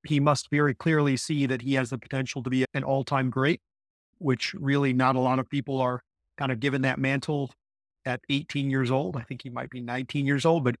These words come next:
when, you know, when he was sixteen, seventeen years old, I remember seeing the highlights of this kid doing spin moves and fadeaway threes and that kind of thing. And it's just, he knows what is expected and he's doing what's needed to live up to those expectations. And really, I have a tr-,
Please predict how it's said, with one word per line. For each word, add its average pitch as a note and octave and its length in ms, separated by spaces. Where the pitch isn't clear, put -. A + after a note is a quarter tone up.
when, B2+ 120
you B2 60
know, B2 80
when B2+ 80
he C3 80
was C#3 180
sixteen, C#3+ 440
seventeen C#3 440
years C3 200
old, D3+ 180
I A#2+ 60
remember A#2+ 320
seeing B2+ 240
the A#2+ 60
highlights C3 420
of A#2+ 100
this A#2+ 140
kid B2 240
doing B2 260
spin C#3 280
moves C3 420
and A#2 300
fadeaway C#3 400
threes C3+ 500
and A#2 200
that B2+ 200
kind C3+ 140
of A#2+ 80
thing. C3 240
And C3 100
it's - 180
just, - 240
he D3+ 180
knows D3 320
what D3+ 140
is C#3 120
expected E3 600
and C#3+ 180
he's C3+ 180
doing D3+ 360
what's C#3+ 260
needed C#3+ 420
to C3+ 300
live C3+ 180
up C#3 160
to C#3+ 80
those C3 200
expectations. C3 840
And C3 140
really, C#3+ 280
I D3 120
have D3+ 260
a C#3+ 80
tr-, - 160